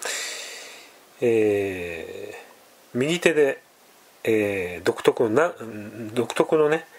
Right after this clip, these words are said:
えー、掴み方をして、で、左手でも刃先をね、押さえて、で、左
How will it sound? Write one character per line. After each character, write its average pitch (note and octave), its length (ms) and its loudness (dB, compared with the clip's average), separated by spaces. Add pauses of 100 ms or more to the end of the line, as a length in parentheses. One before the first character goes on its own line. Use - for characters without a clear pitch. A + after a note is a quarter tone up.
(440)
え F#2+ 560 -2
ー、 - 80 -10
掴 A#2+ 200 4
み A2 100 -6
方 F#2+ 240 -2
を E2+ 80 -6
し - 100 -2
て、 D#2+ 480 -2
で、 C#3 140 2
左 E3+ 380 2
手 F3 160 -2
で E3+ 260 0
も A#2+ 360 0
刃 - 120 0
先 - 340 2
を A#2 60 2
ね、 C3+ 140 -4 (720)
押 A#2+ 100 4
さ A#2+ 160 6
え - 20 0
て、 D2 320 -6 (920)
で、 C#3 280 4
左 E3 380 4